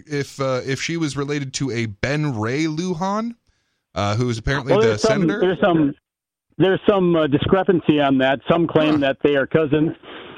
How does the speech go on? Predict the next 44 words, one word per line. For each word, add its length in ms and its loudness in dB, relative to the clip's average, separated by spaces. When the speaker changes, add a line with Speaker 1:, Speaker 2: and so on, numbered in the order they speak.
Speaker 2:
and 340 2
then, 300 2
uh, 80 2
others 400 0
claim 320 2
that 140 0
they're 120 2
not 160 0
related 420 2
at 120 2
all. 320 0
So 220 2
I 80 2
guess 200 0
we'd 160 2
have 160 0
to 100 0
ask, 300 2
uh, 380 2
the 320 0
Governor, 420 2
uh, 220 2
Michelle 540 2
Lujan 720 2
Gruesome, 440 2
uh, 40 4
are 260 2
you 160 2
related 540 2
to 240 2
Ben 800 2
Ray 320 2
Lujan 720 2
or 380 2
Ben 220 2
Ray 200 2
Lujan's 540 2
daddy? 280 2
You 100 2
know, 100 0
Ben 220 2
Ray 160 2
Lujan, 440 2
that's 140 -2